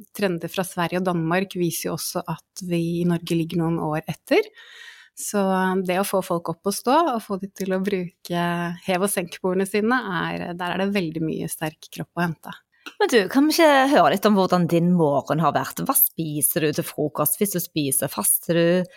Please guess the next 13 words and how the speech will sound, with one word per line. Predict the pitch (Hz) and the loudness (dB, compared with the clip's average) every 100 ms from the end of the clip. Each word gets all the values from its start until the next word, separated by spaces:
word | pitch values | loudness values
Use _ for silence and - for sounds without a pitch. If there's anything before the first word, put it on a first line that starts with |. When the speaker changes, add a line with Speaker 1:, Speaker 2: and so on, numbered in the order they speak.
| _ | _
Speaker 2:
Hva | 180 | 0
slags | 208 - | 0 -2
type | 165 165 | -6 -6
kaffe | - 240 - - 208 | -2 -2 -2 -2 2
drikker | 202 202 202 | 0 0 0
du? | 185 180 - | 2 2 0
Hvordan | 220 330 392 - | -2 -2 -2 0
ser | 185 175 180 | 2 2 2
en | 180 | 2
helt | 165 170 - | 2 0 -4
typisk | 143 165 160 - | -2 -2 -4 0
Camilla-morgen | 269 190 165 165 151 135 147 | 2 4 4 4 2 0 -2
ut? | 147 156 - | -2 -2 -8